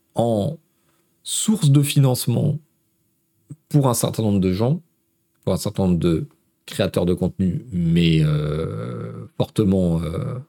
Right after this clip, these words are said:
politisés, euh, ça va changer complètement la nature du réseau, évidemment. Ça va changer complètement sa fonction. Et puis, il faudra voir, euh, malgré les dénégations de, d'Elon Musk, si, euh, ce ne sont que des gens de droite, euh, des complotistes, euh, des crypto-bros, et cetera, euh,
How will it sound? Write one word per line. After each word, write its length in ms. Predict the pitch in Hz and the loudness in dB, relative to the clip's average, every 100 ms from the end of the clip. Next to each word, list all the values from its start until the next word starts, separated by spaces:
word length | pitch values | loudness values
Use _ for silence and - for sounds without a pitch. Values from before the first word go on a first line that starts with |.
| _ _ _ _ _ _ _ _ _ _ _ _ _ - | _ _ _ _ _ _ _ _ _ _ _ _ _ 0
politisés, 580 | 95 90 92 92 143 156 - - - - - _ _ _ _ _ _ _ _ _ - | 0 2 0 2 0 -2 -18 -20 -20 -20 -20 _ _ _ _ _ _ _ _ _ -2
euh, 240 | 101 98 | 2 2
ça 120 | 90 117 | 2 2
va 120 | 120 | 4
changer 240 | 143 127 | 4 4
complètement 340 | 139 131 127 131 | 4 4 4 4
la 140 | 107 | 4
nature 280 | 104 98 110 | 2 2 2
du 100 | 92 | 4
réseau, 280 | 101 120 139 | 4 4 4
évidemment. 420 | 104 104 139 156 - _ | 4 4 4 2 0 _
Ça 160 | - 101 | -4 0
va 100 | 101 | 0
changer 380 | - 101 104 95 | 0 0 2 0
complètement 360 | - 95 104 | -2 -2 0
sa 120 | 92 | -2
fonction. 500 | 80 92 - 139 147 156 - _ | -2 -2 0 2 2 0 -14 _
Et 160 | 107 87 | 0 0
puis, 240 | - 95 | 0 0
il 60 | 90 | 2
faudra 260 | 98 87 | 2 0
voir, 340 | 90 131 123 90 | 2 0 2 0
euh, 520 | 87 80 80 76 73 | 2 2 2 0 0
malgré 440 | 80 87 87 92 87 | 0 0 2 2 2
les 160 | 80 | 2
dénégations 580 | 78 85 82 78 - 87 | 2 2 2 0 0 0
de, 260 | 78 73 71 | 0 0 -2
d'Elon 240 | 80 80 | 0 2
Musk, 380 | 92 143 - - | 2 2 0 -8
si, 460 | - - 117 110 92 | -6 -4 0 2 4
euh, 380 | 82 80 80 78 | 4 2 2 -2
ce 180 | - 85 | -4 -4
ne 60 | |
sont 300 | 78 95 85 | -4 -2 -2
que 160 | 80 127 | 0 0
des 240 | 107 98 | 2 2
gens 520 | 92 95 90 85 80 78 | 2 2 2 2 2 2
de 140 | 87 | 2
droite, 480 | 85 87 90 85 - | 2 2 0 -2 -2
euh, 140 | 80 | 0
des 140 | 78 87 | 0 0
complotistes, 760 | 90 101 85 - 90 - - | -2 0 -2 0 -4 -4 -2
euh, 320 | 80 78 80 | 0 2 2
des 200 | 76 85 | 0 0
crypto-bros, 840 | 80 - 95 - 92 87 90 90 85 | -2 -4 -8 -2 0 2 2 2 0
et 80 | 78 | -2
cetera, 560 | 87 87 85 87 90 | -2 0 0 0 -4
euh, 300 | - 82 76 | -6 -4 -2